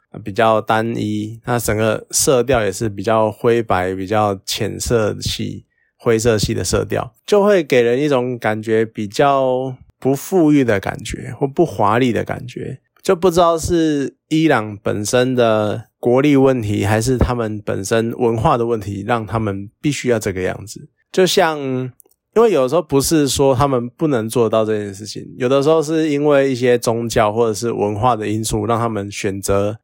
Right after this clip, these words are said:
在外观上做这么朴实的装潢。像是之前看那个什么，之前讲的不丹是教室嘛，就像不丹一样，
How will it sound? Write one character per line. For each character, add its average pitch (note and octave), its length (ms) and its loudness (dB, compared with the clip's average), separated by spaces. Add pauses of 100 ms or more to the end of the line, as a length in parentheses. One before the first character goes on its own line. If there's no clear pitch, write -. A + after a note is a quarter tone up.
在 C3 240 0
外 D3 220 2
观 B2+ 220 0
上 A#2+ 220 0
做 A#2+ 160 0
这 A#2+ 80 -2
么 G#2+ 140 0
朴 G2+ 280 -4
实 G2+ 200 -4
的 G2 400 -4 (180)
装 A#2+ 260 0
潢。 F2+ 300 -10 (240)
像 D#3 280 0
是 C#3 960 2 (260)
之 D3+ 120 -4
前 B2+ 180 2
看 B2+ 180 2
那 B2+ 100 0
个 A#2 140 0
什 G#2+ 80 -6
么， G2 420 -2 (140)
之 D#3 120 0
前 C#3 160 4
讲 A2 140 2
的 G#2+ 100 -2
不 C3+ 160 0
丹 A#2+ 280 0
是 A#2 140 -2
教 G#2+ 240 2
室 A2 220 -6
嘛， - 260 -12 (140)
就 - 100 -14
像 D3+ 200 0
不 D#3+ 120 0
丹 C#3+ 200 2
一 A#2 120 -2
样， A2+ 260 0